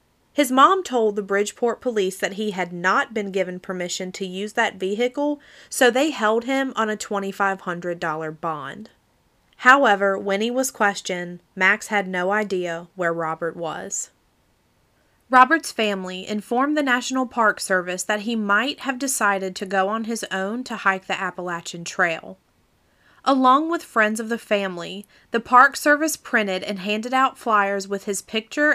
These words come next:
and worked to bring media attention to Robert's case. The Newtown police looked into the case as well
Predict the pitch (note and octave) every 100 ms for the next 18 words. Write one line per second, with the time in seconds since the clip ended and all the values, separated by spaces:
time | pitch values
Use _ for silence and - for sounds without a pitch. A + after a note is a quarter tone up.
0 | - G#3 G3 G3+ A3+ - A#3 B3+ B3 G#3+
1 | G3+ G#3 G#3 G#3+ - G3 F#3 F3+ F3 -
2 | F3 E3 E3 D#3+ - - F3 D#3+ - -
3 | - _ _ _ _ _ - A3 B3 B3
4 | C4+ D#4 D#4 D#4 D#4+ B3+ F#3 F#3+ G3+ G#3
5 | - G3+ G#3 G#3+ A3 - F#3 F3+ F#3 -
6 | F3+ E3 C3 -